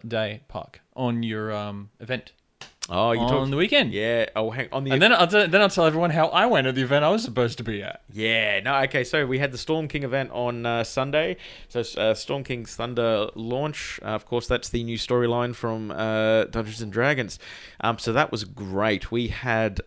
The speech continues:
Speaker 2: uh, I think about forty, forty-two-ish people turn up. Um, uh, we were running six tables, and it was w-, oh, so good. Um, so of course my table was clearly the best. Um,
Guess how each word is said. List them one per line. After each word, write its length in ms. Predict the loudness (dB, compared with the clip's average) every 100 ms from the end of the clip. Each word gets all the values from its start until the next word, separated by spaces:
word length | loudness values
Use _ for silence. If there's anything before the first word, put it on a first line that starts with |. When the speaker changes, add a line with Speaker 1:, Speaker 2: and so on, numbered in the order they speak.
| _
Speaker 2:
uh, 360 | -10 -8 -8 -10
I 20 |
think 140 | -14 -16
about 140 | -16
forty, 840 | -6 -2 -2 -2 -2 -4 -4 -4
forty-two-ish 640 | -2 -4 -2 -2 -2 -2 -4
people 240 | -6 -6
turn 160 | -4 -4
up. 220 | -6 -10 -18 -18 -18 -2
Um, 880 | 0 2 2 2 0 -4 -6 -8 -4
uh, 520 | 2 4 6 6 4 2
we 100 | 0
were 100 | 2
running 280 | 0 -2 -4
six 260 | -4 -4
tables, 460 | 0 0 0 -4 -4
and 200 | -4 -4
it 120 | -4
was 160 | -6 -8 -10
w-, 340 | -12 -10 -10 -10 -6
oh, 240 | -6 -6
so 280 | -10 -6 -6
good. 260 | -4 -6 -6 -12 -20 -20 -4
Um, 260 | -2 -2 -2
so 100 | -4
of 100 | -2
course 180 | -4 -2
my 180 | -4
table 380 | 0 -2 -2 -6
was 300 | -6 -8 -8
clearly 400 | -16 -10 -8 -6
the 60 | -6
best. 320 | -6 -8 -12 -20 -20 -20 -16 0
Um, 580 | 2 4 4 2 0